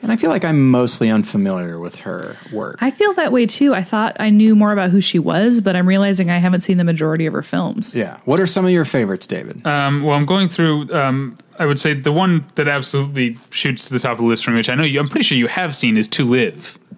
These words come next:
Speaker 1: I've not seen To Live.
Speaker 3: Oh, you have not seen To Live. Okay.
Speaker 2: She's best known for Memoirs of a Geisha, right?
Speaker 3: In America, I guess her, it's Memoirs of a Geisha and Miami Vice. Um,
Speaker 1: Yeah.
Speaker 3: but, um, those aren't great. She didn't, like,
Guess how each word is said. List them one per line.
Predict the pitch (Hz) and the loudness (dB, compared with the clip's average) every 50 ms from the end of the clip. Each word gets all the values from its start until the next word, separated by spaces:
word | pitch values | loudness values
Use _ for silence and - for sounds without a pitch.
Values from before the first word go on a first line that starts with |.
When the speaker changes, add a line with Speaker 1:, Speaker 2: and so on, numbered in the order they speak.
| _ _ _ _ _ _ _ _ - - | _ _ _ _ _ _ _ _ -8 -4
Speaker 1:
I've | 127 127 | -2 0
not | 123 135 175 | 0 0 2
seen | 175 202 156 | 2 2 0
To | 131 101 | 0 -2
Live. | 95 95 - - - | -4 -8 -8 -6 -4
Speaker 3:
Oh, | 156 | -2
you | 139 131 | 0 0
have | 127 120 | 0 0
not | 135 127 117 | -2 -2 -2
seen | - 127 113 | -2 -2 -2
To | - 127 117 | 0 0 -2
Live. | 101 92 - - | -2 -2 -2 -2
Okay. | 160 131 120 117 | 0 2 2 0
Speaker 2:
She's | 110 - - - - 262 240 220 | 0 -2 -2 0 2 2 2 2
best | - 349 349 - 320 | 0 -2 -2 0 2
known | 294 269 254 247 | 4 4 4 4
for | 240 220 208 | 4 4 2
Memoirs | 202 208 202 196 196 180 170 170 170 170 - - - - - | 4 4 4 4 4 4 2 0 0 -2 -4 -8 -10 -6 -4
of | - 170 | -2 -2
a | 170 | 0
Geisha, | 170 165 151 170 - - - - | 0 0 0 -2 -4 -4 -6 -4
right? | 131 185 196 190 - - 180 - | -4 -2 -2 -4 -4 -6 -8 -4
Speaker 3:
In | 196 190 | 0 0
America, | 196 185 180 196 233 247 254 226 - 214 185 135 | 2 4 2 2 2 2 0 0 0 -2 -2 -2
I | 151 156 | -2 -2
guess | 139 156 147 139 139 - - - - - _ _ _ _ - | -2 0 -2 0 -2 -2 -4 -6 -8 -14 _ _ _ _ -10
her, | 135 139 160 151 135 123 110 - | -4 -4 -2 -2 -4 -6 -12 -10
it's | - 165 135 - | -8 -8 -4 -2
Memoirs | 151 147 147 139 131 | 0 0 0 0 0
of | 131 | -2
a | 127 | -2
Geisha | 120 131 127 120 - 123 | 0 0 -2 -2 -2 -2
and | 117 | -2
Miami | 113 110 113 113 113 110 | 0 0 0 0 0 0
Vice. | 104 107 104 113 123 127 123 - - - - - - - - | 0 0 0 0 0 0 -2 -2 -2 -4 -4 -8 -10 -4 -2
Um, | 127 120 | 0 2
Speaker 1:
Yeah. | 113 104 101 107 107 107 107 - - _ _ _ _ _ _ _ _ _ _ - 147 135 | 2 2 0 0 -2 -4 -6 -8 -18 _ _ _ _ _ _ _ _ _ _ -18 -10 -6
Speaker 3:
but, | - 123 117 - - _ _ _ _ - | -4 -4 -4 -6 -12 _ _ _ _ -4
um, | 131 113 110 107 107 107 107 - _ _ _ _ _ - | -2 -2 -2 -2 -2 -4 -4 -6 _ _ _ _ _ -2
those | 156 151 139 160 | -2 0 2 2
aren't | 165 165 - - - - 156 | 2 0 0 -4 -10 -10 -4
great. | - 147 139 107 - - | -2 -2 -2 -2 -4 -4
She | - - 156 143 | -4 -2 -2 -2
didn't, | 127 147 139 139 139 135 - | -2 -2 -2 -2 -2 -4 -4
like, | 156 135 120 117 113 - - - | -4 -2 -2 -2 -2 -4 -8 -20